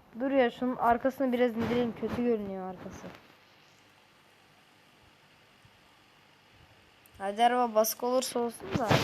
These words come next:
ya bak. Arkasını da tam indir. Lan oha. Oğlum, şu tekere bak lan. Bir saniye.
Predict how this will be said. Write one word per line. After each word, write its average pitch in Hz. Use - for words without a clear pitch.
ya 196
bak. 190
Arkasını 240
da 240
tam 220
indir. 220
Lan 233
oha. 240
Oğlum, 247
şu -
tekere 226
bak 262
lan. 247
Bir 240
saniye. 196